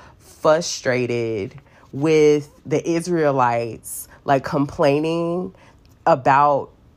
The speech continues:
nothing <laughs> or about, not about nothing, but they were complaining because they thought that they should be at the promised land sooner. They just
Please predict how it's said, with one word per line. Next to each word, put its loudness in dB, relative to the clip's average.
nothing -2
<laughs> -4
or 4
about, 0
not 2
about -2
nothing, -4
but -6
they -4
were -4
complaining -4
because -10
they -4
thought -2
that -8
they -6
should -10
be -8
at 0
the -10
promised -6
land -8
sooner. -10
They -4
just -6